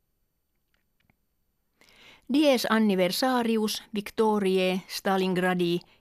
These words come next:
in Russia celebratus est. Prelium Stalingradense quod inter cruentissima belli mundani secundi numeratur finitum est – cum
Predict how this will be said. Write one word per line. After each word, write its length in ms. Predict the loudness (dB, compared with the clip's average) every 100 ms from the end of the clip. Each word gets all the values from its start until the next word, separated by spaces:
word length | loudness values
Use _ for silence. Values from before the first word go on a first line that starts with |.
| -2
in 200 | 0 0
Russia 640 | -2 -2 -2 0 0 0 -2 -4
celebratus 680 | -2 -2 -2 -2 -2 -6
est. 300 | -8 -8 -10 -18 _ _ _ _ _ _ _
Prelium 600 | 2 4 4 2 2 0 -2
Stalingradense 1120 | -8 -2 0 0 0 0 0 0 0 -2 -4 -6 _ _ -8
quod 240 | -2 -2 0
inter 360 | 0 2 0
cruentissima 800 | 0 0 0 0 -2 -2 -2 0
belli 360 | 2 2 2 2
mundani 580 | 0 0 0 0 0 -2
secundi 580 | -4 -4 -2 -2 -2 -2
numeratur 720 | -2 -2 -2 -2 -2 -4 -4 -8 _ _
finitum 720 | -2 0 2 2 0 -2 -2
est – 320 | -2 -4 -6 -14 _ -20 _ _
cum 240 | 0 2